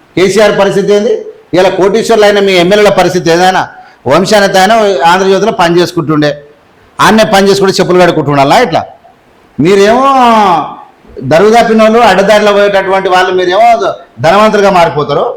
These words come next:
వంశీ ఆంధ్రజ్యోతిలో పని చేసి ఒక, ఒక ఈ రూమ్ కిరాయి తీసుకొని రెండు కెమెరాలు పెట్టుకొని పని చేస్తే వాళ్ళు దొంగల కింద కనబడుతున్నారు మీకు. అంటే నేను ఏమంటున్నానంటే,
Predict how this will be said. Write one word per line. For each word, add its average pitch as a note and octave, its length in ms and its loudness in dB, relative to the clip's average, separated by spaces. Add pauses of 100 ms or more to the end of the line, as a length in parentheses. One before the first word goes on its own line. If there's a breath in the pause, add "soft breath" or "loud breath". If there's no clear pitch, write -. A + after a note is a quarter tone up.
(360)
వంశీ F#3 240 0
ఆంధ్రజ్యోతిలో A3 500 2
పని G3+ 240 0
చేసి G#3 200 0
ఒక, G3+ 180 0
ఒక F#3+ 300 0
ఈ F3+ 160 2
రూమ్ G3+ 240 0
కిరాయి G3+ 260 2
తీసుకొని G3+ 400 -2 (320 loud breath)
రెండు F#3+ 140 -2
కెమెరాలు G#3+ 360 -2
పెట్టుకొని G3+ 340 -2
పని F#3 260 0
చేస్తే G3+ 260 0 (580)
వాళ్ళు G#3 200 0
దొంగల G3+ 240 2
కింద G3+ 160 0
కనబడుతున్నారు E3 520 -2
మీకు. B2 200 -6 (340)
అంటే E3+ 260 -4
నేను E3+ 160 -4
ఏమంటున్నానంటే, F#3+ 720 -4